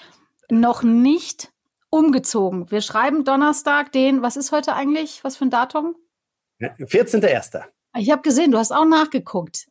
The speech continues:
Speaker 1: Also, Herr Gedächtnistrainer.
Speaker 2: Oh, hier.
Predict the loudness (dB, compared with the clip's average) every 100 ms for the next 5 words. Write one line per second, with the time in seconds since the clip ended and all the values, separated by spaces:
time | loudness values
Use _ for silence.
0 | -8 -6 -2 -2 -2 -6 _ -6 -4 -2
1 | -2 0 -2 -2 -4 -6 -2 -2 -4 -14
2 | -20 -20 -20 -6 0 2 4 4 2